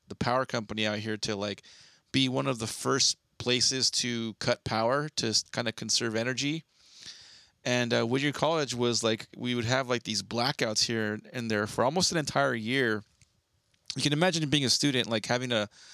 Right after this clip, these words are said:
work on a paper and turn it in and, and fucking do all your homework. All this stuff's on,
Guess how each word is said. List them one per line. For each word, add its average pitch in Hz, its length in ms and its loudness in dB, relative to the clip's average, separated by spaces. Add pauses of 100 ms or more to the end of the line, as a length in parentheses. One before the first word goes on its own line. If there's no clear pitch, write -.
(520)
work 139 200 2
on 139 100 0
a 117 60 -2
paper 160 420 0
and 147 100 -2
turn 147 180 0
it 113 160 -6
in 165 560 2
and, 117 400 -4
and 117 200 -8
fucking 120 360 -6
do 135 140 -4
all 131 100 2
your 117 140 -4
homework. 147 460 0
All 127 100 2
this 127 140 0
stuff's 131 220 2
on, 107 180 -4